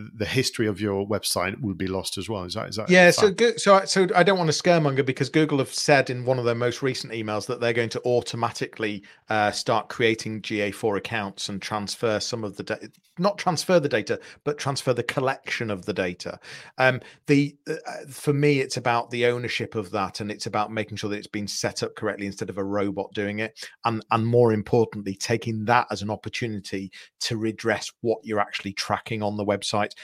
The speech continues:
Speaker 2: because there's so many opportunities that Google isn't going to automatically put in place at all. It, that need, that does need a human. Um, and so for me, it's, it's the opportunity to in-, to, to get that,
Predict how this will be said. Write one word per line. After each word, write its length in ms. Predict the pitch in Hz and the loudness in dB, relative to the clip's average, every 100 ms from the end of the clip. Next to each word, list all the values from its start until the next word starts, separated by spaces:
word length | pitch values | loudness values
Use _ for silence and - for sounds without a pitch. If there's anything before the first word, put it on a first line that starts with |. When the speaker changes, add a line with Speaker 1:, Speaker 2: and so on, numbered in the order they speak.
| - | -12
Speaker 2:
because 200 | - - | -10 -8
there's 180 | - 113 | -4 -2
so 300 | - - 120 | 0 2 2
many 200 | 117 110 | 2 -2
opportunities 640 | 101 - - 110 98 101 | -2 -6 -8 -6 -6 -8
that 180 | 107 104 | -10 -8
Google 320 | 120 120 110 | -6 -4 -2
isn't 300 | 107 107 120 | -2 -4 -2
going 220 | 117 113 104 | 2 2 0
to 200 | 110 101 | -2 -2
automatically 460 | - 98 - 107 | -2 -8 -8 -10
put 180 | - 101 | -8 -8
in 100 | 101 | -6
place 280 | - 98 92 | -4 -6 -6
at 180 | - 120 | -4 0
all. 400 | 110 92 90 - - - - | 2 0 -4 -12 -20 -20 -14
It, 180 | - - | -6 2
that 140 | 120 - | 2 4
need, 260 | 110 110 104 | -2 -2 2
that 200 | 117 101 | 2 2
does 200 | 107 104 | 0 0
need 160 | 107 98 | -2 -4
a 40 | |
human. 440 | - 98 85 82 - - - - | -4 -4 -4 -8 -12 -18 -14 -4
Um, 240 | 101 104 113 | -2 -2 -4
and 120 | 110 | -4
so 140 | 117 | -4
for 140 | - 117 | -4 -2
me, 180 | 117 | -2
it's, 220 | 110 - - 127 | -2 -6 -10 -8
it's 200 | 120 - | -6 -6
the 160 | 113 - | 0 2
opportunity 960 | 113 - - - - 104 107 - 110 | 2 0 -6 -4 -2 -2 -4 -6 -8
to 180 | - 104 | -6 -6
in-, 180 | 98 101 | -6 -6
to, 200 | - 104 101 | -4 -4 -6
to 140 | - 90 | -12 -6
get 180 | - - | -6 -2
that, 140 | 92 | -6